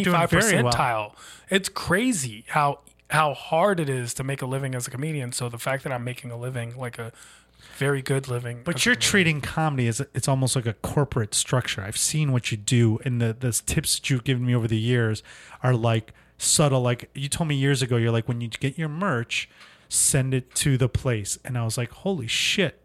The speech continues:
Speaker 1: that's such a fucking smart thing." And, like,
Speaker 2: Yeah.
Speaker 1: but I see comedians do, like, n-, that don't know something like that.
Speaker 2: Dragging their stuff. I'm always like,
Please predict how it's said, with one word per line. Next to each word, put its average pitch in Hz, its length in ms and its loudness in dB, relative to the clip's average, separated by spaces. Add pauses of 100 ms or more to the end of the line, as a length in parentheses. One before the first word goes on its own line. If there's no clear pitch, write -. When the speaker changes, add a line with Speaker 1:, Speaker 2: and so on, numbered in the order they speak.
Speaker 1:
that's - 200 -2
such - 320 2
a 135 60 2
fucking - 720 -4
smart 120 480 0
thing." 131 380 -2 (520)
And, 139 180 2
like, 139 280 2
Speaker 2:
Yeah. 147 420 2 (140)
Speaker 1:
but 165 320 2
I 160 160 4
see 165 240 0
comedians 160 600 0
do, 156 260 -4
like, 139 360 -4 (120)
n-, 127 460 -10 (100)
that 135 240 0
don't 151 240 0
know 185 160 0
something 123 380 -2
like 110 180 -8
that. - 60 -2
Speaker 2:
Dragging 180 340 4
their 170 140 0
stuff. 185 380 2
I'm 247 280 4
always 190 320 2
like, 180 200 2